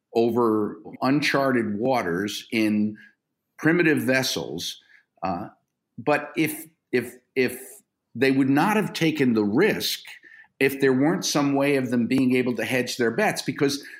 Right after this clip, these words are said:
regardless of the skill of the captains involved, and here we come back to the skill versus luck, you, you get caught in a very bad storm and your ship is going down.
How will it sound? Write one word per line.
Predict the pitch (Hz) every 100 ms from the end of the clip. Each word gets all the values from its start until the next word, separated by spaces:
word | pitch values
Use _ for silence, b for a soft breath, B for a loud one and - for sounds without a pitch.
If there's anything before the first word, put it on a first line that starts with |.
| B
regardless | 131 127 156 226 196 185 156
of | 135
the | 127
skill | - - - - 214 220 139 90 110 - B -
of | 117
the | 117
captains | 120 156 175 170 127 117 107
involved, | 107 110 139 139 76 90 98
and | 101
here | 107
we | 104 101
come | 104 98
back | 95 92
to | 90
the | 92
skill | - - 117 107 95
versus | 98 92 95 -
luck, | 120 160 127 - B B B B _ _ _ _ _
you, | 131 147 151
you | 151
get | 208 208 -
caught | - 214 208 139
in | 131
a | 123
very | 127 127
bad | 123 120 120 113
storm | - - 196 220 117 143 220 - _ _ -
and | 156 170
your | 170
ship | 165 135 143
is | 135
going | 117 117 117
down. | 104 92 - -